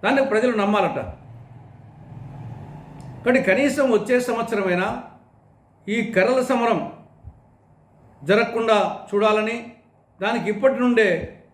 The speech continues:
ఆ ప్రాంతంలో అవగాహన కార్యక్రమాలు నిర్వహించాలని, ముందు జాగ్రత్త చర్యలు తీసుకోవాలని, ఇది ప్రభుత్వం ఒక ఛాలెంజ్గా తీసుకోవాలని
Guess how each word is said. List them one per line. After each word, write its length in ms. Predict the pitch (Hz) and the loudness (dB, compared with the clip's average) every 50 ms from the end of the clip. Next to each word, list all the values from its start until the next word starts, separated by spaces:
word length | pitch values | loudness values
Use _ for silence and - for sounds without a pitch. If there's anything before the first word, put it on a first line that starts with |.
| _ _ _ _ _ - | _ _ _ _ _ -6
ఆ 80 | 175 185 190 190 | -4 -2 -2 -2
ప్రాంతంలో 460 | 180 196 220 247 - 254 240 233 226 214 185 | -2 -2 -2 -2 0 0 2 4 4 4 4
అవగాహన 420 | 196 220 214 233 233 226 226 214 214 202 196 - | 4 2 2 0 0 0 0 -2 -2 -2 -2 -2
కార్యక్రమాలు 500 | 180 190 220 214 214 214 208 208 202 196 180 | -2 -2 -2 -2 -2 -4 -2 0 0 0 0
నిర్వహించాలని, 680 | 185 208 202 214 208 202 208 220 208 208 208 214 220 220 - - - - _ _ _ _ _ _ - | 0 0 0 0 -2 -2 0 0 0 2 0 -2 -4 -6 -10 -14 -20 -20 _ _ _ _ _ _ -6
ముందు 220 | 156 202 233 247 247 214 | -4 -2 0 0 0 2
జాగ్రత్త 340 | 240 233 226 226 226 208 220 208 - | 2 2 2 0 -2 -2 -2 -2 0
చర్యలు 260 | 214 208 202 208 190 202 202 | 0 0 0 0 0 0 -4
తీసుకోవాలని, 600 | 214 208 - 220 220 214 202 202 202 202 208 - 233 - - - - _ _ _ _ _ _ | -4 -4 -2 0 2 2 2 2 2 0 -2 -4 -6 -10 -14 -18 -20 _ _ _ _ _ _
ఇది 160 | 170 170 208 202 202 196 | -4 -2 0 0 0 0
ప్రభుత్వం 420 | 175 202 208 254 254 - - 247 247 | -2 -2 -2 -2 -2 0 2 2 4
ఒక 120 | 220 214 - - - | 2 2 0 0 0
ఛాలెంజ్గా 500 | 190 214 254 269 254 247 254 233 240 233 - - | 2 2 2 2 0 0 0 0 0 -2 -2 -2
తీసుకోవాలని 560 | 220 208 - - 214 214 208 202 208 214 | -6 -8 -4 -2 0 0 0 0 0 -2